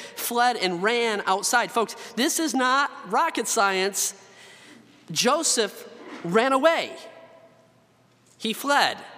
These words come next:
He was delivered. I've given you First Corinthians ten, verse thirteen there. You know it well. "No temptation has overtaken you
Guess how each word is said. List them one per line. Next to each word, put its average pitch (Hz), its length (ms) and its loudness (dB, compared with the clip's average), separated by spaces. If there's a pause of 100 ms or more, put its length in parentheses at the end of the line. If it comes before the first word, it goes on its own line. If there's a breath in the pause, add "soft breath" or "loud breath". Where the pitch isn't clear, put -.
(460 loud breath)
He 220 600 0
was 190 200 0
delivered. 220 960 -2 (1000)
I've 151 80 -8
given 175 200 -2
you 160 80 -2
First - 280 -6
Corinthians 160 380 -6
ten, 160 340 -4 (460 loud breath)
verse 156 200 -4
thirteen 160 500 -2
there. 143 180 -2
You 143 140 -8
know 147 180 0
it 123 60 -4
well. 147 180 -2
"No 139 140 0
temptation 151 540 -4
has 135 120 -4
overtaken 139 520 -4
you 139 260 -2